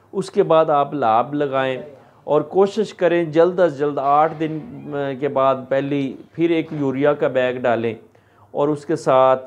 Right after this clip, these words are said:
जिंक डालें। फिर आप पन्द्रह दिन पे जाके एक बैग यूरिया का डालें और उसके साथ दो तीन किलो सल्फ़र का डालें। और, अ, नेक्स्ट जो आप कोशिश करें कि बीस से पच्चीस दिन पे जाके फिर आप एक बैग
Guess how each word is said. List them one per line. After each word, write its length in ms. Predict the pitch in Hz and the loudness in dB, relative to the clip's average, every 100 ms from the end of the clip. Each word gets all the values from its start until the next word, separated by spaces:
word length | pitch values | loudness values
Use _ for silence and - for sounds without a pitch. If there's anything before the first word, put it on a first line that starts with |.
| 143 139 - | -10 -10 -12
जिंक 360 | 101 120 131 147 | -6 -4 -2 -4
डालें। 400 | 143 131 127 120 - - _ _ | 0 0 -2 -6 -12 -20 _ _
फिर 160 | - 160 | -8 -2
आप 260 | 143 131 131 | 2 0 0
पन्द्रह 300 | 120 123 139 | -2 0 -2
दिन 220 | 151 139 | -2 -4
पे 100 | 139 | -4
जाके 480 | 123 117 117 120 120 | 0 2 2 0 -6
एक 160 | 113 110 | -4 -4
बैग 300 | 110 110 107 | -4 -4 -6
यूरिया 340 | 104 107 113 | -6 -2 -4
का 680 | 110 113 110 110 107 104 - | -2 -4 0 0 0 -2 -6
डालें 420 | 104 104 104 107 | -2 -2 -2 -4
और 160 | 104 104 | -4 -4
उसके 280 | 104 - 101 | -6 -10 -10
साथ 280 | 98 92 92 - - 120 | -4 -2 -2 -8 -18 -14
दो 240 | 101 101 | -6 -4
तीन 280 | 101 101 98 | -4 -8 -10
किलो 340 | 98 95 92 - _ | -10 -6 -6 -6 _
सल्फ़र 460 | - - 101 - 131 | -12 -8 -8 -8 -8
का 140 | 123 | -6
डालें। 320 | 104 92 90 - _ _ _ _ _ _ _ - | -2 -2 -4 -10 _ _ _ _ _ _ _ -4
और, 380 | 117 117 113 113 | 2 4 2 2
अ, 360 | 113 110 113 | 2 2 0
नेक्स्ट 440 | 113 120 135 139 - | -2 -2 -2 -4 -6
जो 120 | 139 | 0
आप 400 | 117 113 110 - _ _ _ _ _ | 2 2 -2 -18 _ _ _ _ _
कोशिश 340 | - 143 - - | -8 -8 -10 -10
करें 300 | 135 123 120 | -6 -4 -2
कि 80 | 123 | -4
बीस 380 | 107 117 120 | -4 -6 -6
से 60 | 139 | -8
पच्चीस 480 | - 131 - 175 175 | -8 -8 -4 -6 -2
दिन 200 | 151 127 | -4 -2
पे 100 | 131 | -2
जाके 420 | 110 101 101 113 | 2 2 2 -4
फिर 280 | - 190 185 | -10 -4 0
आप 240 | 127 - | -2 -2
एक 240 | 110 104 98 | -6 -6 -4
बैग 400 | 95 90 87 | -2 -2 -4